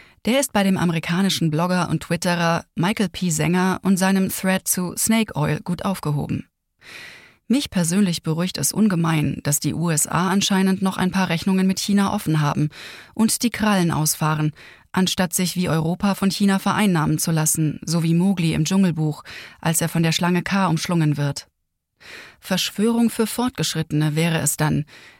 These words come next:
die heute fast offiziellen Schuldzuweisungen an China, etwa im Wall Street Journal, wiederum als Intended Leak zu werten, mit dem Zweck, durch den Fingerzeig auf China von anderen amerikanischen Machenschaften im Corporate Business abzulenken.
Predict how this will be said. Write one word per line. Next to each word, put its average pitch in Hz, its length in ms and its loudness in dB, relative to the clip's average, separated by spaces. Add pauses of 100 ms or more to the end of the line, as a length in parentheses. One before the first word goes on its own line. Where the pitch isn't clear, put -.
die 156 100 2
heute 170 240 0
fast - 340 -2
offiziellen 170 560 0
Schuldzuweisungen 160 920 0
an 139 100 0
China, 185 560 2
etwa 160 280 0
im 147 180 0
Wall 175 200 0
Street 170 400 -4
Journal, 170 380 2 (320)
wiederum 196 400 2
als 180 240 0
Intended 185 640 0
Leak 196 260 0
zu 151 220 -4
werten, 151 400 0 (400)
mit - 180 0
dem 220 120 2
Zweck, - 500 -2
durch 196 180 -2
den 185 180 2
Fingerzeig 190 580 0
auf 156 120 -2
China 190 380 2
von 156 180 -2
anderen 180 420 2
amerikanischen 165 760 0
Machenschaften 175 540 -2
im 180 100 0
Corporate 175 440 -2
Business 160 400 0
abzulenken. - 800 -4